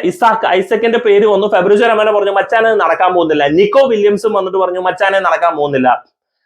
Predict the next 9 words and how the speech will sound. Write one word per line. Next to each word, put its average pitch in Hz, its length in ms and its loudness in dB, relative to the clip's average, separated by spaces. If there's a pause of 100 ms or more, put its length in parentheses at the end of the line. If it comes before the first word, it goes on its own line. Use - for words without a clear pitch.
(120)
നമ്മുടെ 190 300 2
പ്രൈസും 175 400 0
ട്രാൻസ്ഫർ 170 360 0
ടാർഗറ്റും 175 440 0
എല്ലാം 165 260 0
കൂടെ 170 160 0
ഭയങ്കര 156 220 0
എക്സ്പെൻസീവ് 151 640 -2
ആണ്. 120 120 -2